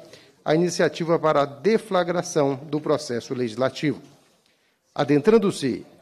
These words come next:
ao ponto atinente à iniciativa legislativa conferida à Defensoria Pública, em virtude da promulgação da Emenda Constitucional número oitenta de dois mil e quatorze,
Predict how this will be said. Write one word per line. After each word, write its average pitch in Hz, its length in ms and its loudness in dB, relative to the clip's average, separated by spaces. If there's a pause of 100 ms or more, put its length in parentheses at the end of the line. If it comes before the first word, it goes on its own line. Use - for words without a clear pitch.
(160)
ao 170 160 2
ponto 170 560 4
atinente 147 600 4
à 131 80 0
iniciativa 151 560 0
legislativa 147 760 0
conferida 131 680 2 (340)
à 135 120 0
Defensoria 151 600 0
Pública, 170 760 0 (480)
em 156 100 0
virtude 165 380 0
da 160 80 2
promulgação 160 500 0
da 156 100 0
Emenda 156 260 2
Constitucional 139 800 0 (420)
número 151 280 2
oitenta 160 580 2
de 107 100 -6
dois 113 140 -4
mil 120 140 -4
e - 20 -12
quatorze, 165 580 2